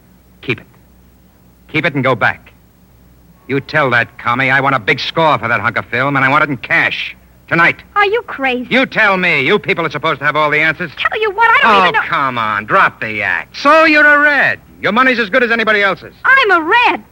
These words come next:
Speaker 2: Me.
Speaker 1: I know what you're after, and I know what it's worth.
Speaker 2: So help me, I don't know what you're talking
Speaker 1: You
Speaker 2: about.
Speaker 1: know, all right. But what you don't know is that after I grifted your wallet, the cops came down and paid me a little visit.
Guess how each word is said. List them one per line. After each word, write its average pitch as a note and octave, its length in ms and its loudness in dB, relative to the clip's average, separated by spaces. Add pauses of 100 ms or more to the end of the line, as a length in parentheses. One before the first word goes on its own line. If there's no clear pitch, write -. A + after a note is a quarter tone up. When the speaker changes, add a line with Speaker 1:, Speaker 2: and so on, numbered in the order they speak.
(140)
Speaker 2:
Me. B4+ 400 0
Speaker 1:
I A3+ 240 4
know F3+ 220 4
what D3+ 180 0
you're C3 160 2
after, C3 300 0
and D#3+ 160 2
I F3 60 2
know F#3 120 4
what F3+ 140 4
it's D#3+ 140 -2
worth. D#3 300 2
Speaker 2:
So G4 180 4
help G4 260 2
me, G4+ 100 -2
I F#4 140 2
don't A4 240 2
know G#4 100 4
what G4 160 2
you're F#4+ 100 0
talking D4+ 420 2
Speaker 1:
You - 40 2
Speaker 2:
about. D#3+ 380 -2
Speaker 1:
know, G#2+ 340 -6
all D#2+ 300 -8
right. E2+ 260 -6
But A2 120 -8
what C#3+ 180 -2
you D#3+ 140 -2
don't F3 360 0
know A2+ 280 -2
is A2+ 220 -4
that B2 120 -4
after F#3+ 420 2
I F3+ 140 4
grifted D#3+ 420 0
your D#3+ 220 2
wallet, D3 320 0
the E3+ 80 -4
cops - 300 -4
came C3+ 200 -2
down D#3 200 2
and D3 100 -4
paid F3+ 160 -2
me F#3 80 -2
a F#3 40 0
little F#3 180 -2
visit. E3 280 -2